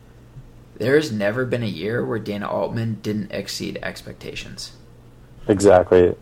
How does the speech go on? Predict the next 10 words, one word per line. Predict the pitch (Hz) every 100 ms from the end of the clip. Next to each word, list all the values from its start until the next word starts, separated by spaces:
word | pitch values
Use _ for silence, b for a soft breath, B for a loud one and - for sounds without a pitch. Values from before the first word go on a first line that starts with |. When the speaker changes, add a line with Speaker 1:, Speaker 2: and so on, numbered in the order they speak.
| -
Speaker 2:
And | 110 127
I | 131
think | 110 143 139
what'll | 131 110
be | 107 101
interesting | 95 - 104 - 95
this | 90 87 -
year | 113
is | 113 92
that | 90 82